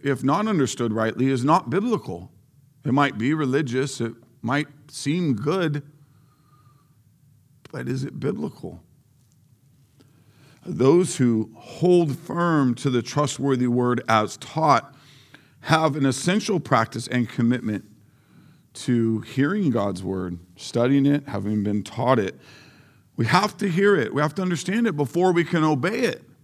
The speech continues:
To know it before we can teach it. So our,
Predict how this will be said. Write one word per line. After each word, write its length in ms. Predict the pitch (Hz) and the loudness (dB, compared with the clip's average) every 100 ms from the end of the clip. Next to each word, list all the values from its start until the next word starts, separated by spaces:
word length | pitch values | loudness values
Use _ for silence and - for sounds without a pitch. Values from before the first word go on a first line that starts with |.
| _ _ _ _ _ _ _ _ _ _ _ _ _ _ _ _ _ - | _ _ _ _ _ _ _ _ _ _ _ _ _ _ _ _ _ -4
To 100 | 143 | 0
know 340 | 151 190 240 | 4 6 6
it 200 | 165 120 | 2 0
before 320 | 135 - 170 160 | -6 -2 0 2
we 100 | 151 | 0
can 200 | 151 147 | 0 0
teach 360 | 214 262 - | -2 -2 -4
it. 160 | - - _ _ _ _ _ _ _ _ _ _ _ _ _ _ _ _ _ _ _ - | -8 -10 _ _ _ _ _ _ _ _ _ _ _ _ _ _ _ _ _ _ _ -12
So 240 | - 151 | -4 0
our, 300 | 151 143 147 | 4 4 2